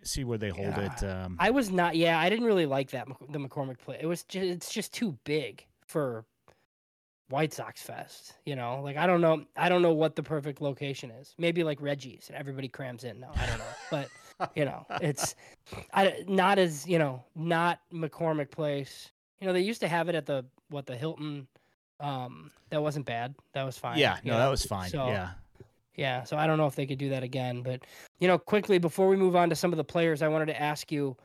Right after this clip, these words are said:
Speaker 2: just in regards to John Schriffen, I did it right again, I think,
Speaker 1: Yeah.
Speaker 2: where he makes note of the fact that, like, he knows, like, that White Sox fans are passionate and that there's lots of blogs and podcasts.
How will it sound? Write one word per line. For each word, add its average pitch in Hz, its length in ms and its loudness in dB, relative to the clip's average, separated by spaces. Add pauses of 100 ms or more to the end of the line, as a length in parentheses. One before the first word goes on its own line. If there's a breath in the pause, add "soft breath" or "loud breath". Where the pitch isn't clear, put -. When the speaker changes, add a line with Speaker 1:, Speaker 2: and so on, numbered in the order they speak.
(340 soft breath)
Speaker 2:
just 170 220 -4
in 175 80 2
regards 156 480 2
to 165 100 -4
John 147 640 -2 (100)
Schriffen, 135 560 -6 (220)
I 147 80 -4
did 151 160 0
it 143 80 -4
right 147 200 4
again, 139 260 0
I 127 100 -4
think, 131 340 -8 (400 loud breath)
Speaker 1:
Yeah. 113 120 -6
Speaker 2:
where 180 100 8
he 175 160 4
makes 185 480 0
note 185 340 4
of 170 120 -2
the 160 80 -2
fact 160 380 0
that, 151 200 -2
like, 139 380 -2 (800 soft breath)
he 196 180 0
knows, 175 680 2
like, 151 260 -2
that 156 140 -4
White 151 220 -2
Sox 160 220 -8
fans 156 320 -4
are 143 40 -6
passionate 147 600 -6
and 151 160 -6
that 143 100 -2
there's 143 200 -4
lots 143 300 -2
of 156 120 -6
blogs 139 500 0
and 135 140 -2
podcasts. 143 800 -4